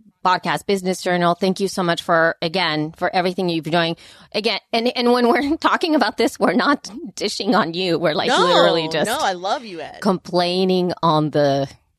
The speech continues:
Speaker 1: just weird crap
Speaker 2: If you guys
Speaker 1: that's
Speaker 2: wanna see Ed at
Speaker 1: happening.
Speaker 2: Podcast Movement, if, if the past is anything to indicate how you can find him, he wore at Podfest, like,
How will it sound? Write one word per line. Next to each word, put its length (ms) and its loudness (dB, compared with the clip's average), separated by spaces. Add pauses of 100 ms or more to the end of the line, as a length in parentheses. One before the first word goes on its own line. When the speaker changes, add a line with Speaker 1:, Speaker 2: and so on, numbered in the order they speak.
Speaker 1:
just 280 -14
weird 460 0 (840)
crap 440 -2
Speaker 2:
If 80 -8
you 60 -4
guys 100 2 (100)
Speaker 1:
that's 20 -4
Speaker 2:
wanna 180 0
see 180 -8
Ed 220 0
at 80 -4
Speaker 1:
happening. 100 -16
Speaker 2:
Podcast 440 -2
Movement, 380 -2
if, 220 -2
if 320 -2
the 80 -16
past 420 0
is 140 -2
anything 540 -2
to 300 -2
indicate 600 -2
how 160 0
you 160 0
can 160 -4
find 280 0
him, 200 -2
he 400 -4
wore 720 0
at 200 0
Podfest, 540 -2 (260)
like, 300 -4